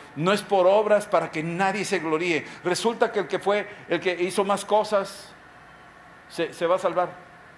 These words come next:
más que, que, que, que yo. Tiene más salvación él que yo. "Ah, no, no, tú te fuiste a Japón". "No, pues ya le hiciste, man. Tú sí ya lo hiciste, porque ya fuiste". ¿Tú crees?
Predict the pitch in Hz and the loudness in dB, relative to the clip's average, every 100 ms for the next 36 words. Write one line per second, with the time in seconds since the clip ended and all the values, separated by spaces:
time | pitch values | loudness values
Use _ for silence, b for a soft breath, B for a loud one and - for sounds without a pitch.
0 | - 160 175 - 151 135 - 139 139 139 | -6 -2 -2 -4 -8 -8 -8 -8 -8 -10
1 | 123 139 151 147 - - - - - - | -10 -6 -6 -8 -14 -20 -20 -20 -8 0
2 | 170 165 165 160 143 143 143 143 135 123 | 0 2 0 0 0 0 -2 -4 -4 -4
3 | 107 - - - - - - - - - | -6 -10 -20 -20 -20 -20 -20 -20 -20 -20
4 | - - - - - 123 131 135 135 135 | -20 -20 -20 -20 -10 -4 -2 -2 -4 -6
5 | 160 139 151 135 120 120 123 117 113 113 | -6 -6 -4 -4 -4 -2 -2 -4 -6 -4
6 | 123 120 117 113 117 101 95 139 135 123 | -4 -4 -10 -12 -10 -12 -10 -10 -6 -6
7 | 113 107 - - 117 113 113 101 - - | -6 -10 -16 -20 -10 -8 -8 -10 -16 -20
8 | - - - - 165 135 131 - | -20 -20 -20 -14 -8 -6 -6 -10